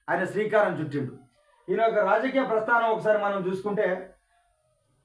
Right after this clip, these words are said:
రెండు వేల తొమ్మిదిలో యూసఫ్ కూడా డివిజన్ నుంచి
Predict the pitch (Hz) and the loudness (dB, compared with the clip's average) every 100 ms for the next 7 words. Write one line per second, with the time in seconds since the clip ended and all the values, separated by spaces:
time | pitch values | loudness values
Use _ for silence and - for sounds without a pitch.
0 | - 165 233 277 277 269 254 240 254 254 | -6 -4 0 4 4 4 0 -2 0 2
1 | 240 220 233 247 277 220 254 220 - - | 2 2 -2 0 0 0 2 2 0 -14
2 | _ _ _ _ _ _ - 131 151 233 | _ _ _ _ _ _ -14 -10 -4 -2
3 | 277 247 254 220 196 220 - | 0 4 4 4 -6 -6 -8